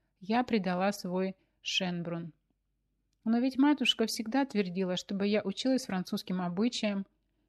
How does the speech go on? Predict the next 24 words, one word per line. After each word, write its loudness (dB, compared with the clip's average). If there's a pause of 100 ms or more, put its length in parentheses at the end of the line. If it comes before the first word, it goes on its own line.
(260)
не 4
стараясь 2
вводить -6
свои. -4 (880)
Братец -4
уехал, -6 (320)
чему 0
я 4
была 0
даже 0
рада. -6 (420)
Я -4
задумалась 0
о -6
правильности -2
своего -2
решения 0
воевать -4
против -10
этикета. -14 (960)
Нет, -2
наверное, 4
не 4
стоило. -4